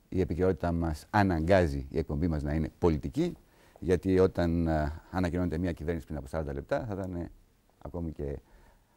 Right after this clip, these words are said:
άκερο και ανεπίκαιρο και αστείο ίσως να ήταν κοντά μας, ε, κάποιος άνθρωπος που απλά θα κοιτάζαμε τη ζωή του. Ξέρω ότι σήμερα πάρα πολλοί από εσάς θα θέλατε να ακούσετε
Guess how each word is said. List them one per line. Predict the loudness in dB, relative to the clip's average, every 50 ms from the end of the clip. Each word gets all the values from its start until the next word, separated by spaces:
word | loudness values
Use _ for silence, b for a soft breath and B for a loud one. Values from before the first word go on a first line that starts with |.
| b _
άκερο | 0 0 0 0 2 -2 -2 0 -2 -2
και | -2
ανεπίκαιρο | -2 -2 -4 0 0 -2 2 2 2 2 2 2 0 -4 -8 _ -4
και | 0 0
αστείο | 0 0 2 2 4 4 4 4
ίσως | 2 -2 -2 -6 -8 -8 -10 -12 _ _ _ _ b b b b b b b b
να | _ -8 -6 -4 -2 -2
ήταν | -2 -2 -2 -2 -2 -2
κοντά | -2 -2 -2 -2
μας, | -2 -2 -4 -6 -8 -12 -20 -20 -10 -4
ε, | -2 -2 0 0 0 -2 -4 -2
κάποιος | -4 -2 -2 -2 -2
άνθρωπος | -2 -4 -2 -2 -6 -6 -2
που | -2
απλά | -2 -2 -2 -4
θα | -4
κοιτάζαμε | -2 -2 -2 0 0 -2
τη | -2
ζωή | -2 -2 -4 -4
του. | -6 -10 _ _ _ _ _ _ _ _ _ b b b b b b b b b b b b b b b b
Ξέρω | _ 4 8 10 12 12
ότι | 10 10 8 6 6 6 6
σήμερα | 6 4 0 0 2 4 4 4
πάρα | 6 8 8 8 8
πολλοί | 6 4 4 6 4 4 2 0 -2 -4
από | -4 -2 -2
εσάς | -4 2 2 2 2 2
θα | -2 -10 -2 2 4 4 6 6 4 2 2
θέλατε | 4 4 4 4 4 2 2 0 0 2
να | 2 2
ακούσετε | 0 0 0 -4 -6 -4 -4 -6 -6 -4 -2 0 0 0 0 -2 -4